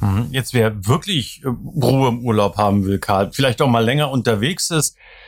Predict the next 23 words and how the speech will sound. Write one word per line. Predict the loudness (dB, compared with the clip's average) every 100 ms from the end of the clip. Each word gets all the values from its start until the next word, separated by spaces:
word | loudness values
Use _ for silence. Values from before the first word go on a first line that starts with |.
| -8
äh, | 0 2 0
der | -4 0 2
wählt | 2 0
mitunter | -2 0 0 2
auch | 0
eine | 0 0 0
Depotvollmacht. | 0 0 0 2 2 2 0 -4 -14 0 2 4 2 2 0 -2 -10 -6
Auch | -2 -2
hier | 0 2
noch, | 2 0 -4
ähm, | 0 0 0 -6 -6
zunächst | 0 0 0
die | -4
Frage, | -2 0 0 2
was | 0 0
ist | -2 -2 0
das? | 0 0 0
Und | 0 2
dann | 2 4
nachgestellt, | 4 2 0 -4 0 0 0 -4
wäre | 0 2 4
das | 2 0
sinnvoll? | -2 -2 -2 -2